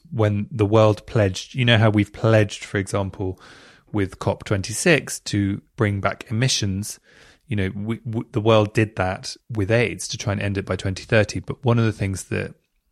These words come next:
Elton John aids Foundation has done is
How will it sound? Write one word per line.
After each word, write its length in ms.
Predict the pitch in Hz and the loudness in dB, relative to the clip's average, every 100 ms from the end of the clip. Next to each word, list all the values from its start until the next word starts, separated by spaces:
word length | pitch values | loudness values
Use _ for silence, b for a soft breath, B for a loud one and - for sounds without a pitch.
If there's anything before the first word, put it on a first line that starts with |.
| - - | -20 -6
Elton 280 | 101 95 101 | -4 -2 -2
John 160 | 95 110 | -2 0
aids 200 | 175 - | 0 0
Foundation 560 | 120 95 - 92 95 - | -2 -2 -4 -6 -8 -8
has 220 | 101 - | -8 -6
done 300 | 98 92 90 B B B B B - | -4 -4 -6 B B B B B -2
is 360 | 110 98 95 | 0 0 -2